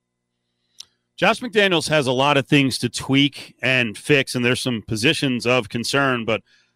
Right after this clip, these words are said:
I saw on your podcast, Autumn Windbags, and R J Clifford's with us here on Cofield and Company, that you thought there was another thing that McDaniels really needs to clean up that's maybe more important than some of those positions?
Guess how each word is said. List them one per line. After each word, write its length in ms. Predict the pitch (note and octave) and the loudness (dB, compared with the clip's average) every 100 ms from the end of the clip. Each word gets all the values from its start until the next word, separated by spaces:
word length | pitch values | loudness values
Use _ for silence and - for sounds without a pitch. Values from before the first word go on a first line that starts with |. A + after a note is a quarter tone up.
| _ | _
I 140 | - C#3+ | -4 -2
saw 240 | - F#3 | 2 2
on 60 | E3+ | 0
your 120 | C#3+ | -2
podcast, 500 | C#3+ E3+ D#3 C3+ A#2+ | -2 -2 0 -2 -2
Autumn 200 | C3+ B2 | -4 -4
Windbags, 380 | C#3 C#3+ A2+ A2+ | -6 -2 -4 -4
and 80 | A#2 | -6
R 120 | A#2+ | -6
J 100 | A2+ | -6
Clifford's 340 | - D3+ A2+ | -8 -8 -8
with 140 | G#2 G#2+ | -8 -10
us 80 | |
here 120 | - A2+ | -10 -12
on 60 | |
Cofield 340 | G#2 D3+ D3+ B2 | -6 -6 -6 -8
and 100 | A#2+ | -8
Company, 260 | A#2 A2+ | -8 -6
that 220 | A2 A2+ - _ _ _ _ _ | -6 -8 -10 _ _ _ _ _
you 140 | D#3+ | -6
thought 220 | F#3 G3 | 0 0
there 80 | F3 | 0
was 120 | D#3+ | -4
another 280 | C3 C3 D#3 | -2 -2 -2
thing 400 | C#3+ E3 E3+ F3 B2 | -2 -4 -4 -8 -8
that 320 | C3+ C3 B2+ | -4 -4 -6
McDaniels 480 | A#2+ C3+ C#3 C#3+ A#2+ | -8 -6 -6 -6 -10
really 380 | A2 C3 C3+ C#3 | -10 -8 -8 -10
needs 320 | B2 C3 C3+ | -10 -12 -12
to 80 | - | -14
clean 300 | B2+ C#3 C3 | -18 -16 -10
up 140 | B2+ - | -10 -10
that's 180 | A#2+ - | -14 -12
maybe 200 | B2+ B2 | -12 -10
more 280 | A#2 B2 | -8 -8
important 600 | B2+ A#2+ - C3 C3+ C#3+ | -8 -10 -8 -8 -8 -12
than 120 | C3 A2+ | -12 -10
some 140 | B2+ | -8
of 60 | B2 | -8
those 160 | A#2 | -8
positions? 500 | A2 G#2 A#2 D3 - | -12 -14 -14 -18 -20